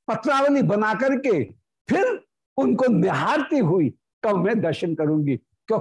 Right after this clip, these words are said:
चित्रकार चित्र बना करके जब तक स्वयं संतुष्ट नहीं होता है, उसको निहार करके,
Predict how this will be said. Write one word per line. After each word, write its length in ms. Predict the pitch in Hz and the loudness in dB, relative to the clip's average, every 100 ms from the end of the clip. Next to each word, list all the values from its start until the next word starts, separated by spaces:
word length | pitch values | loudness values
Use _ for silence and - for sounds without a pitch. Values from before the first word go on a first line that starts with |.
| - | -2
चित्रकार 560 | 240 240 254 247 233 240 - _ _ _ | -4 -2 -4 0 -2 -2 -10 _ _ _
चित्र 280 | 269 277 269 | -4 -2 0
बना 340 | 196 208 208 208 | 0 2 0 -2
करके 520 | 254 247 254 262 208 | -2 -2 0 0 0
जब 160 | 220 | -2
तक 340 | 202 - 254 - _ _ _ | -4 -4 -6 -6 _ _ _
स्वयं 600 | - - 269 330 392 440 _ _ | -16 -2 0 2 0 -4 _ _
संतुष्ट 520 | - 247 269 277 - | -6 -2 0 0 0
नहीं 220 | 233 247 | 0 2
होता 220 | 214 226 233 | 2 0 0
है, 80 | |
उसको 200 | 240 233 | -2 0
निहार 420 | 233 202 165 226 254 | 0 0 0 0 0
करके, 400 | 262 233 233 | 0 0 0